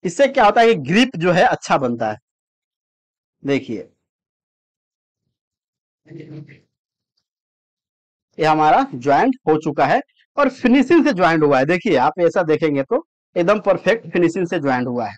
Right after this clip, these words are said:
अब दूसरे साइड अभी हम ज्वाइंट कर लेंगे। देखिए कितने अच्छे तरीके से यहाँ पे फिट हो गया है। ठीक है,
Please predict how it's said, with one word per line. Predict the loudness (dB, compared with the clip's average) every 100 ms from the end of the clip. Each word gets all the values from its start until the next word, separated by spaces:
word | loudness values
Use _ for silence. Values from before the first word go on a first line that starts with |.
| _ _ -18
अब | -6
दूसरे | -4 0 0
साइड | 2 0 0
अभी | -2
हम | -2
ज्वाइंट | 0 0 0 -2
कर | 0
लेंगे। | 0 0 -2 -8 _ _ _ _ _
देखिए | -4 -2 -2
कितने | -4 -8 -6 -4 -4
अच्छे | -6 -8 0 0 2
तरीके | 0 0 -2
से | -2 -2
यहाँ | 0 -2
पे | -4 -4
फिट | -6 -6
हो | -6
गया | -6 -6
है। | -10 -18 _ _ _ _ -10
ठीक | -6
है, | -6 -6